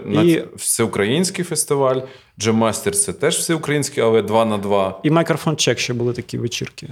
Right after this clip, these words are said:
Speaker 1: Це репова
Speaker 2: І,
Speaker 1: вечірки.
Speaker 2: і,
Speaker 1: Ну,
Speaker 2: і
Speaker 1: постійно
Speaker 2: вечірки.
Speaker 1: такі,
Speaker 2: Тобто
Speaker 1: да.
Speaker 2: у вас просто була отака накупа роботи, ви, типу, робили
Speaker 1: Дофігезно, да. Тобто ми
Speaker 2: просто
Speaker 1: робили, ми зробили до дві тисячі третього року п'ятдесят фестивалів. До, до дві тисячі,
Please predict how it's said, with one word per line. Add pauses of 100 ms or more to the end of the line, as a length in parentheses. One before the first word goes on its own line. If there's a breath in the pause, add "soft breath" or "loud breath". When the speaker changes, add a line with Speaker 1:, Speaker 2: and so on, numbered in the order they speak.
(140)
Speaker 1:
Це
репова
Speaker 2:
І,
Speaker 1:
вечірки. (100)
Speaker 2:
і, (120)
Speaker 1:
Ну,
Speaker 2:
і
Speaker 1:
постійно
Speaker 2:
вечірки. (120)
Speaker 1:
такі,
Speaker 2:
Тобто
Speaker 1:
да.
Speaker 2:
у
вас
просто
була (120)
отака
накупа
роботи, (140)
ви,
типу,
робили (120)
Speaker 1:
Дофігезно,
да. (260 soft breath)
Тобто
ми
Speaker 2:
просто
Speaker 1:
робили, (320 loud breath)
ми
зробили
до
дві
тисячі
третього
року
п'ятдесят
фестивалів. (340)
До,
до
дві
тисячі,